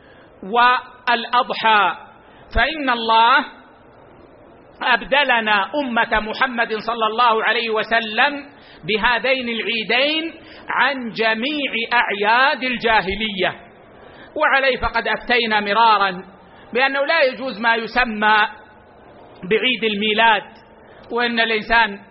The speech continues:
كل سنة يحتفل بعيد ميلاده في اليوم الذي ولد فيه أو،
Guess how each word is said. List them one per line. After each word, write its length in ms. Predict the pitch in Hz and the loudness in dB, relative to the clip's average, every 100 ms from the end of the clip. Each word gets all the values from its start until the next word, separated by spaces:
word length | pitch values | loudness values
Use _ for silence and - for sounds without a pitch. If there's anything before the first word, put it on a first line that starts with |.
| - | -4
كل 180 | 233 220 | -4 -2
سنة 320 | - 233 226 196 - - - - | 0 0 2 -2 -6 -20 -20 -12
يحتفل 600 | 175 226 - 233 185 208 | 0 0 0 -6 -4 -4
بعيد 400 | 185 190 220 170 | -2 -2 -4 -6
ميلاده 480 | 208 208 220 214 202 | -6 0 2 2 -2
في 120 | - | -6
اليوم 340 | 202 214 226 208 | -4 -2 -2 -2
الذي 320 | 214 214 196 | -6 -4 -4
ولد 400 | 202 233 214 175 208 202 - - - - - - | -4 -4 -4 0 0 -2 -8 -20 -20 -20 -16 -6
فيه 420 | 226 220 202 - - - - - - 220 | -4 -4 -8 -12 -16 -18 -20 -20 -2 2
أو، 160 | 233 | 2